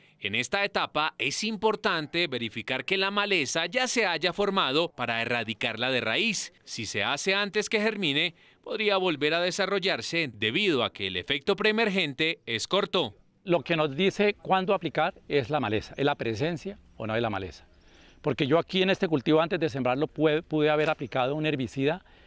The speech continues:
Speaker 2: preemergente, o sea, que me actúa a nivel de suelo y que no me deja germinar las semillas. Pero ese, esa preemergencia no me dura más de quince días. Entonces,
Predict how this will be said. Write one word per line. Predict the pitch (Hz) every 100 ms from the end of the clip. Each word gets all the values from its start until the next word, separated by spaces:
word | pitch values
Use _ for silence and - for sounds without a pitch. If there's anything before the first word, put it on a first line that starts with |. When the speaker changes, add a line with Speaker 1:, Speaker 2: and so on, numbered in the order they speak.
| -
Speaker 2:
preemergente, | - 156 135 120 98 165 123 - 98
o | 123
sea, | 131 135 - - -
que | 151
me | 135
actúa | 123 - 156 165 180
a |
nivel | 147 117 120
de | 156
suelo | 165 151
y | 165
que | 143
no | 120
me | 120
deja | 143 143
germinar | 139 127 110 107
las | 131
semillas. | - 127 117 85 - - - - - - -
Pero | - 185 180
ese, | 165 175 190
esa | 147 143
preemergencia | - 147 123 123 135 151
no | 151
me | 151
dura | 147 143
más | 139
de | 127
quince | - 135 139
días. | 156 123 82 - - - - - - _
Entonces, | - 120 104 -